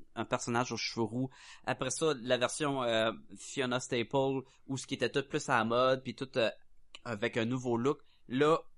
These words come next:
ils ont, sont vraiment forcés pour que, euh, Betty, Veronica, Archie et Jughead, ils soient vraiment tirés du petit catalogue de lecture de toilette de l'époque. Et également, le Predator, elle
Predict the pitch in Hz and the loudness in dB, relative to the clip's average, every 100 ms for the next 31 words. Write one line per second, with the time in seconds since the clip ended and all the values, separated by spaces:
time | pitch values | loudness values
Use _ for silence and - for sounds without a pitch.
0 | - - - _ _ - - - - - | -20 -20 -20 _ _ -20 -20 -20 -20 -14
1 | 139 135 123 104 - 123 104 135 139 139 | -6 -2 -2 -4 -4 -4 -2 -2 2 0
2 | 139 - 113 - - 156 - 131 - - | -2 -2 -2 -4 -6 -6 -6 -6 -6 -4
3 | 123 131 131 - - - - 110 107 104 | 0 0 -2 -14 -20 -20 -10 0 2 4
4 | 143 135 160 139 120 127 123 - 147 139 | 0 0 -2 -2 0 0 0 0 0 2
5 | 127 - - 160 147 120 147 127 143 139 | -2 -4 -6 -4 -2 0 0 2 2 2
6 | - 131 - 135 113 139 143 156 - 147 | -2 -6 -2 -2 0 0 2 0 -2 -4
7 | 127 147 143 117 - - 120 107 117 123 | -4 -4 -8 -10 -8 -2 0 2 2 2
8 | 110 107 - 123 113 - 104 113 - 104 | 0 -2 -2 0 2 2 0 0 -2 -4
9 | 104 101 101 - - - - - - - | -4 -4 -4 -8 -20 -20 -20 -20 -8 -6
10 | - - 165 240 254 185 - 160 131 123 | -6 2 4 4 2 -2 0 2 4 4
11 | 160 202 135 - - 151 127 - 185 190 | 4 4 2 0 2 4 4 8 8 10
12 | 156 | 8